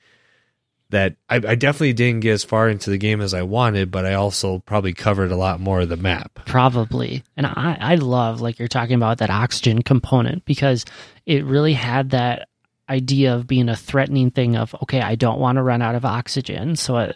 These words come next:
Speaker 2: you know, as I started, especially picking up the tanks, I'm like, "I need to be mindful of using the oxygen as a jetpack. I ne-, I need to be sparing, 'cause who knows the next time I'm gonna get a breath." But after a while, I'm like,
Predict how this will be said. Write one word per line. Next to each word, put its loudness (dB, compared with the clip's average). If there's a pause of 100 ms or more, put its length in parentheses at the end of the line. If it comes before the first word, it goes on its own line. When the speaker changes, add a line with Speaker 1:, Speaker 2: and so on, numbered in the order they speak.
Speaker 2:
you -2
know, -2
as -4
I -4
started, -2
especially 2
picking 0
up -4
the 0
tanks, -2
I'm -2
like, -4
"I -4
need 0
to 0
be 0
mindful 0
of -4
using 0
the -4
oxygen -10
as -6
a -6
jetpack. -6
I -6
ne-, -4
I 2
need 4
to 2
be 2
sparing, 2 (420)
'cause 0
who 2
knows 2
the 2
next -2
time 0
I'm 0
gonna 0
get -6
a -4
breath." -2 (380)
But 0
after 0
a 4
while, 2
I'm 2
like, -2